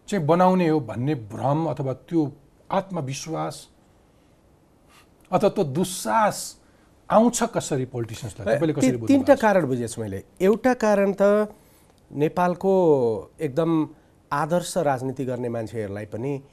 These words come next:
Speaker 2: अ, exception to विश्वेश्वर प्रसाद कोइराला।
Speaker 1: मह्म।
Speaker 2: अ, आत्मवृत्तान्त पढ्नुहोस् विश्वेश्वर प्रसाद
Speaker 1: बिल्कुल।
Speaker 2: कोइरालाको। त्यहाँ चाहिँ उनलाई बयान गराउँदाखेरि रिस त उठ्या थियो, जवाब दिउँ जस्तो त लागेको थियो, तर
Speaker 1: अँ।
Speaker 2: अदालतको सम्मानको लागि मैले त्यस्तो
Speaker 1: बिल्कुल।
Speaker 2: वचन गरिनँ भनेको छन्।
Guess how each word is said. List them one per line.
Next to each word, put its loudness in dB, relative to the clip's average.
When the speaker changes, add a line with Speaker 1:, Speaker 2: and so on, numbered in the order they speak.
Speaker 2:
अ, -10
exception -6
to -8
विश्वेश्वर -12
प्रसाद -14
कोइराला। -12
Speaker 1:
मह्म। -2
Speaker 2:
अ, -12
आत्मवृत्तान्त -2
पढ्नुहोस् -8
विश्वेश्वर -14
प्रसाद -6
Speaker 1:
बिल्कुल। -2
Speaker 2:
कोइरालाको। -8
त्यहाँ 0
चाहिँ -2
उनलाई 0
बयान -2
गराउँदाखेरि -6
रिस -6
त -2
उठ्या -4
थियो, -8
जवाब 0
दिउँ -2
जस्तो -10
त -10
लागेको -6
थियो, -10
तर -8
Speaker 1:
अँ। -6
Speaker 2:
अदालतको -2
सम्मानको -6
लागि -6
मैले -8
त्यस्तो -6
Speaker 1:
बिल्कुल। -2
Speaker 2:
वचन -8
गरिनँ -6
भनेको -12
छन्। -20